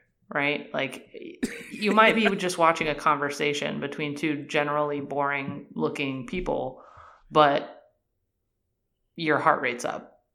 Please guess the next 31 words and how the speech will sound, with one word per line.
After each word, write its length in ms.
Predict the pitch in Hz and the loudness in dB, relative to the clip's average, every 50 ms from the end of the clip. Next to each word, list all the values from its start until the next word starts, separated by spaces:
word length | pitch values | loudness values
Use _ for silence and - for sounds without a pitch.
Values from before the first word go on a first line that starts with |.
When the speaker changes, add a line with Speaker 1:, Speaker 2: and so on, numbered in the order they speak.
| _ _ | _ _
Speaker 1:
and 240 | - 151 143 139 143 | -6 -6 -6 -4 -2
there's 160 | 143 139 135 | -2 -2 -2
a 80 | 139 139 | -2 -4
reason 260 | 143 143 139 143 135 | -4 -4 -4 -4 -6
for 120 | - 135 - | -8 -6 -4
that, 260 | 117 - - - - | -4 -4 -6 -6 -4
'cause 160 | 170 151 139 | -4 -2 -2
it's 140 | 147 147 - | -2 -4 0
just 280 | 208 196 185 170 165 | 2 2 2 2 2
Speaker 2:
Yeah. 160 | 165 160 165 175 | 0 0 -2 -4
Speaker 1:
tense. 540 | 165 156 135 - - - - - - - - - - _ _ _ _ _ _ _ _ _ _ _ _ _ _ _ _ _ _ _ _ _ _ _ _ _ _ _ _ _ _ _ _ _ _ - | -2 -4 -4 -4 -8 -10 -10 -10 -10 -12 -14 -18 -20 _ _ _ _ _ _ _ _ _ _ _ _ _ _ _ _ _ _ _ _ _ _ _ _ _ _ _ _ _ _ _ _ _ _ -8
Speaker 2:
Yeah, 240 | - 240 214 190 180 | -2 2 4 6 6
and 140 | 165 214 254 | 6 4 2
I 60 | 269 | 0
mean, 140 | 277 285 269 | 0 0 -2
I 80 | - 285 | -2 -2
think, 200 | - 370 - - | -2 -4 -2 0
like, 220 | 330 269 - - - | -2 -2 -2 -4 -8
what 180 | - 208 247 | -4 -2 -2
I, 80 | 294 294 | -2 -2
what 140 | - 247 311 | -2 -2 -2
I 60 | 349 | -2
really 240 | 302 220 190 190 185 | -2 -2 -4 -4 -4
like 180 | 170 170 170 | -4 -6 -6
about 220 | - 170 170 156 - | -6 -8 -8 -8 -10
the 80 | 160 | -12
show, 340 | - - - 160 160 156 143 | -14 -12 -10 -8 -6 -6 -6
honestly, 300 | 139 143 143 - - 151 | -8 -8 -10 -12 -10 -8
is 120 | 139 139 - | -8 -8 -8
just, 220 | - 151 - - | -10 -12 -10 -10
like, 240 | - - - - - | -12 -12 -12 -14 -18